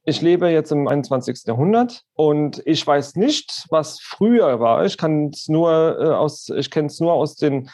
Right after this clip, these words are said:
aus dem Koran her, aus den Geschichten, die der Koran erzählt. Ich kann's nur aus den Geschichten, die wir,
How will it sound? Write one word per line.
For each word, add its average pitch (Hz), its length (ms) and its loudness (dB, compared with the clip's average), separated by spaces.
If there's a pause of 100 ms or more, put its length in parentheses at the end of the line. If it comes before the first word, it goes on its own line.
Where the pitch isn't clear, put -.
(380)
aus 135 200 -4
dem 135 100 -4
Koran 135 420 0
her, 143 540 2
aus 120 140 -4
den 127 100 -2
Geschichten, 143 480 -2
die 135 60 -2
der 127 100 2
Koran 131 300 0
erzählt. 135 400 0
Ich - 80 -10
kann's 131 340 -4
nur 143 160 2
aus 123 200 0
den 120 220 -2
Geschichten, 135 460 -4
die 127 140 -2
wir, 127 260 0